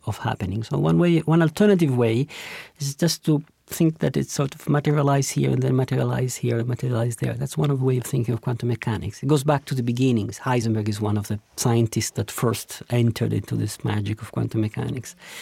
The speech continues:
And, uh, and I like this idea because as the world becomes more light, there's, there's less full. So I use this image. I'm an atheist, so this reference to God, uh, it's more literary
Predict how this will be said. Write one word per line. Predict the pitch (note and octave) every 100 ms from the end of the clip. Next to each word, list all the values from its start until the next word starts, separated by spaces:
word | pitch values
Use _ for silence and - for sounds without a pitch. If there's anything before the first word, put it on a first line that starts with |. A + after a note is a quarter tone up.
| - - - - - -
And, | D#3+ D#3+ D#3+
uh, | D#3 D#3 -
and | E3+ F3+
I |
like | F#3 G#3+ B3+
this | A#3+ G#3
idea | G3+ D#3 D3
because | C3+ C#3+ D#3+ D#3+
as | D3+
the | E3+
world | F3 G3 F3+
becomes | F3+ E3 E3 E3
more | D#3
light, | D3 F3 A#2 - -
there's, | C3 C3 C3+
there's | D3 D3 -
less | D#3 D#3 - -
full. | - E3 A2 A2+ A#2+
So | - C3+
I |
use | C#3 C3+ C3
this | C#3 B2 - -
image. | C#3+ B2+ B2 - - - - -
I'm | F#3+
an | F#3
atheist, | F#3+ G3 C3+ A#2 - C#3
so | - C#3
this | D3+ D#3+
reference | E3 F3 F3 D#3+ -
to | C#3
God, | C#3 D#3 D#3 D3 B2+
uh, | A#2 - - - - -
it's | C#3 C3+ -
more | C3+ C3
literary | B2+ D#3+ C#3 A#2+ G#2+ A2 A2+